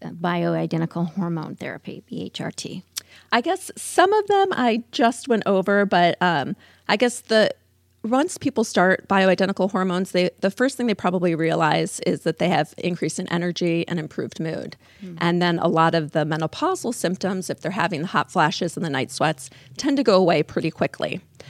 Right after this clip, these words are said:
Speaker 2: Um, after that, they may notice that they're sleeping better, they have less anxiety,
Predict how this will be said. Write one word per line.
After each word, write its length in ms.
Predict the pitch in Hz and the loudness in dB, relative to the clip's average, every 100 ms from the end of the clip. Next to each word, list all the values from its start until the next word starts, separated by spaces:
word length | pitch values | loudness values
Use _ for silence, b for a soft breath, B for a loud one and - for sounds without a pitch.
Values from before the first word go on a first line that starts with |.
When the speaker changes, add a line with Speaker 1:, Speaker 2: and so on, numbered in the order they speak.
| B B - | B B -2
Speaker 2:
Um, 400 | 180 180 180 175 | 2 2 0 2
after 260 | 247 - 269 | 2 2 2
that, 200 | 240 240 | 2 2
they 80 | 220 | 2
may 160 | 202 | 2
notice 400 | 190 175 175 175 | 2 4 4 0
that 140 | - 156 | -2 -6
they're 120 | - | -6
sleeping 420 | - 233 226 220 | -4 -4 0 2
better, 560 | 196 190 185 180 180 202 - | 4 4 2 2 -2 -4 -6
they 80 | |
have 160 | - - | -6 -4
less 180 | 139 - | -6 -6
anxiety, 920 | 143 180 202 190 190 185 185 180 185 | -8 0 2 2 2 2 2 0 -2